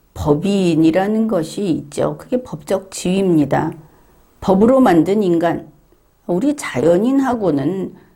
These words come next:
완전히 다르죠. 단지 어떤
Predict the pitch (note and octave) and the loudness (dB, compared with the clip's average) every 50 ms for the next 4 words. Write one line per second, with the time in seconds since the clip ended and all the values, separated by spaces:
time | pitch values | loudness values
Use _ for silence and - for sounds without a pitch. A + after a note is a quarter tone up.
0 | _ _ F#3+ F3 D#3 E3 A3+ G#3+ B3 C#4 C#4 C4+ B3 - - - - - - D#3+ | _ _ -16 -10 -4 -2 -2 0 0 0 0 0 0 -2 -4 -6 -6 -4 -2 -2
1 | D3 D3 D3 - F3+ E3 - - - - _ _ _ _ _ _ _ _ _ _ | -2 -2 -4 -6 -6 -6 -6 -8 -14 -20 _ _ _ _ _ _ _ _ _ _
2 | _ _ _ _ _ _ _ - _ _ _ _ _ _ _ _ - A3 A3 A#3+ | _ _ _ _ _ _ _ -20 _ _ _ _ _ _ _ _ -2 0 0 2
3 | A#3 D#4+ D#4+ C#4 G3 - - - - - _ _ _ _ _ _ _ _ _ _ | 2 2 2 4 2 2 -2 -6 -16 -20 _ _ _ _ _ _ _ _ _ _
4 | - E3+ F#3 F#3 - - D4 E4 D#4+ D4 B3+ E3+ - - | -2 0 0 0 0 0 2 4 4 4 4 2 -2 -6